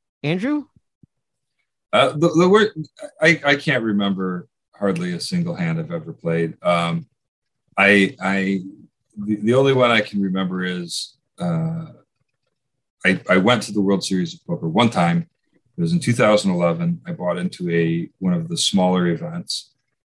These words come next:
Speaker 2: and I played all day. We were pretty close to the money bubble. For anybody who doesn't know what that is, that's the point in the tournament where enough people have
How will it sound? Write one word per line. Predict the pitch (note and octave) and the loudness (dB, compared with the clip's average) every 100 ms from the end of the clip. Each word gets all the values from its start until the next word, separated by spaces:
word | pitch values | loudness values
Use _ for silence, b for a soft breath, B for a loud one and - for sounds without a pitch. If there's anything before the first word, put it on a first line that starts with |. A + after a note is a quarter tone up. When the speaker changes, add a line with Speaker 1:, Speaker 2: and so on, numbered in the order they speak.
| - | 0
Speaker 2:
and | F2+ | 2
I | F2+ | 2
played | - F#2 F#2 | 2 2 4
all | F#2 F2+ | 4 2
day. | E2+ E2 D#2+ D#2+ | 2 -2 -4 -6
We | F2+ | -2
were | F2 F2 - _ | 0 -2 -6 _
pretty | G2 F2+ | 0 0
close | - F#2+ F2 - - | 0 0 0 -2 -4
to | F2+ F2+ | -2 -2
the | E2+ F#2 | 2 4
money | B2 B2 | 6 6
bubble. | G#2 G#2+ G2+ G2+ | 4 4 4 2
For | - F2+ F2 F2 | 0 -8 -6 -6
anybody | F2 E2+ E2+ | -6 -6 -6
who | F2 | -8
doesn't | E2+ F2 | -10 -8
know | F2 | -8
what | E2 | 0
that | A#2+ A2+ | 4 6
is, | G#2+ G2+ F#2 - | 6 4 2 -6
that's | F2 - - _ | -10 -10 -16 _
the | F2+ F2+ - _ | -4 -4 -6 _
point | F#2 | 0
in | D#2+ | 0
the | E2 | -4
tournament | F2 F2 E2+ E2 | -4 -2 0 -2
where | F2 F2 F2 b b b b - | 0 2 0 b b b b 2
enough | F#2 A#2+ | 4 4
people | - A2+ G#2 | 2 2 4
have | G2 G2+ F2 | 4 2 2